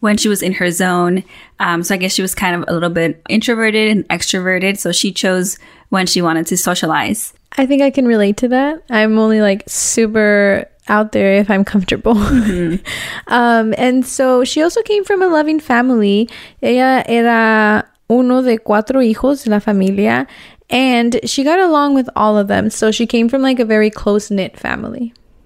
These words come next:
Speaker 1: During her time at Brentwood High School, she was part of the track and field team and also dance. So she was a really well-rounded person.
Speaker 2: Mm-hmm.
Speaker 1: Um, she was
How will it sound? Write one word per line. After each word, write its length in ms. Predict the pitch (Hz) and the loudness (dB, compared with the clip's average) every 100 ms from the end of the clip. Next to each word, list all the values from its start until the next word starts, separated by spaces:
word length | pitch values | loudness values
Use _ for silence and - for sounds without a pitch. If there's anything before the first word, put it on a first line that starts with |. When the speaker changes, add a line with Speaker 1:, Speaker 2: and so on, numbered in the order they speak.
| - | -8
Speaker 1:
During 300 | 208 226 247 | -2 -2 0
her 140 | 294 285 | -2 -4
time 420 | - 208 202 214 | -4 -4 -2 -4
at 480 | - 185 170 165 - - - | -6 -6 -6 -6 -10 -14 -4
Brentwood 360 | 190 - 214 | -4 -2 -4
High 260 | 262 - 160 | -2 -2 -4
School, 420 | - - 170 175 | -4 -6 -4 -4
she 260 | 208 - 190 | -2 0 0
was 160 | 180 | -2
part 300 | - - 185 | -2 -2 -2
of 100 | - | -2
the 80 | 196 | -4
track 420 | 180 - 175 175 - | -6 -4 -4 -6 -6
and 160 | 196 185 | -2 -2
field 300 | 185 190 220 - | 0 -2 -2 -6
team 400 | - 156 165 175 - - _ - | -2 0 0 -2 -6 -20 _ -6
and 360 | 185 180 180 - | -2 0 -2 -4
also 340 | 156 165 - 170 | -6 -4 -6 -6
dance. 600 | 165 160 - - - - - - | -4 -6 -6 -8 -8 -10 -16 -6
So 100 | 220 | -2
she 80 | |
was 120 | 254 285 | 0 2
a 120 | 269 | 0
really 220 | 226 240 | 0 0
well-rounded 640 | 208 190 190 180 175 170 | 0 -2 -2 -2 -2 -4
person. 600 | - 180 180 - 165 254 180 | -4 -4 -2 -2 0 0 2
Speaker 2:
Mm-hmm. 420 | 233 202 202 220 | 0 2 2 2
Speaker 1:
Um, 340 | 170 165 156 | 0 -2 -2
she 220 | 190 196 | -2 -2
was 440 | 185 180 175 - | -2 -4 -4 -8